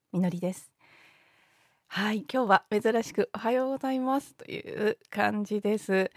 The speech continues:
ね、こんばんは、こんにちはの方も聞いていただいてありがとうございます。えーと、今から伊豆大島に向けて出発する間際です。本当は結構早起きして、早起きはしたんです。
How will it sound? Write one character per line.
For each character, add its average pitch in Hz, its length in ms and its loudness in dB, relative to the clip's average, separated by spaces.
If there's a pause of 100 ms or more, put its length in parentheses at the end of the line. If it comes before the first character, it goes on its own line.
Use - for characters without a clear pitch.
(640)
ね、 202 240 0
こ 180 100 2
ん 175 120 4
ば 170 140 0
ん 165 40 0
は、 170 140 0
こ 180 100 0
ん 175 60 4
に 170 100 2
ち 175 100 -4
は 170 120 2
の 170 100 2
方 175 260 -6
も 170 300 -2
聞 185 120 -8
い 180 40 -14
て 175 80 -10
い 180 60 -10
た 190 120 -4
だ 190 140 -2
い 190 60 -4
て 202 100 -4
あ 202 80 -2
り 226 140 -2
が 220 100 -2
と 190 140 -2
う 185 40 0
ご 185 120 0
ざ 208 160 0
い 208 80 2
ま 220 160 0
す。 - 120 -16 (680)
え 220 240 4
ー 214 80 -2
と、 185 580 8
今 220 300 4
か 202 160 2
ら 247 280 6 (440)
伊 208 100 4
豆 240 220 8
大 277 60 6
島 208 340 4
に 180 120 2
向 180 200 0
け 185 160 -2
て 185 400 4
出 196 360 0
発 - 320 -2
す 196 200 0
る 196 280 4
間 190 220 0
際 190 440 4
で 175 280 0
す。 - 240 -12 (420)
本 262 220 6
当 302 240 6
は 320 320 4 (600)
結 269 160 0
構 240 80 2
早 240 380 6
起 - 120 0
き - 60 -8
し - 40 -10
て、 196 80 0
早 277 180 8
起 349 100 8
き 285 100 4
は 240 80 4
し - 160 -8
た 294 140 10
ん 233 80 8
で 151 80 4
す。 - 200 -12